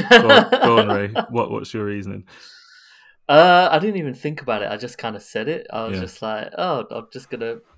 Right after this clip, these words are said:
Speaker 2: call one out here." But when I've seen him, I've been quite impressed, actually. And I like the
Speaker 1: Yeah.
Speaker 2: fact that he shoots on sight. And also, I think with Che Adams, it seems like they're getting quite a little bit of chemistry in place now.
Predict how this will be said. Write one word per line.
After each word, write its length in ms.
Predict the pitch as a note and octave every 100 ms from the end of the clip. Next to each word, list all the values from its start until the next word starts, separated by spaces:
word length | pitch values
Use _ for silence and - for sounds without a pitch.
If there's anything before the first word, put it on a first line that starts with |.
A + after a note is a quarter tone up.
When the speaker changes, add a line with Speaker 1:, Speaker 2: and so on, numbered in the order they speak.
| _
Speaker 2:
call 320 | - C3+ A2+
one 160 | A#2
out 220 | A#2+ B2+ A#2
here." 140 | A2
But 240 | G#2+ C#3 D3+
when 140 | F3
I've 140 | G#3
seen 260 | G3+ A3 G#3+
him, 140 | D3+
I've 140 | C3+ F3+
been 180 | D#4+ D4+
quite 220 | E3+ C3
impressed, 360 | A2+ D3+ D#3+
actually. 360 | C#3 A#2 - G#2+
And 80 | G#2+
I 20 |
like 140 | B2 D3
the 60 |
Speaker 1:
Yeah. 60 | F#2+
Speaker 2:
fact 180 | F#2+ -
that 80 | A#2
he 60 |
shoots 380 | A#2 - C#3 C3+
on 120 | A2
sight. 340 | A2 B2 B2+ - _ _ _ _ _ _
And 200 | B2+ B2+
also, 500 | C3 C3+ C#3 C#3 C3 B2
I 100 | A#2
think 420 | - C3+ B2+ _
with 200 | A#2+ A2+
Che 220 | - A#2+
Adams, 380 | A2+ A2+ A2+ G2+
it 60 | G#2+
seems 280 | - A2+ G#2+
like 140 | G#2
they're 100 | G#2+
getting 320 | G#2 A2 G2+
quite 320 | - A#2 A2
a 60 | G2
little 240 | G#2 G#2 G2+
bit 140 | G#2
of 140 | G2 _
chemistry 400 | A2+ A2 - A2+
in 100 | A2
place 280 | A2 A#2 -
now. 200 | C3+